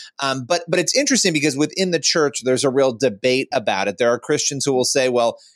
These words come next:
is there a way to celebrate it? Maybe that's redeemed in some way." What do you say to those Christians who are sort of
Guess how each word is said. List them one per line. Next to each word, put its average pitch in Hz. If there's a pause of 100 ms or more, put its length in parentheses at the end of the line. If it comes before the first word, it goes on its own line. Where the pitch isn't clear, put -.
(100)
is 185
there 190
a 180
way 170
to 151
celebrate 151
it? 131
Maybe 135
that's 123
redeemed 180
in 170
some 160
way." 151 (220)
What 185
do 320
you 330
say 190
to 175
those 151
Christians 151
who 139
are 131
sort 170
of 139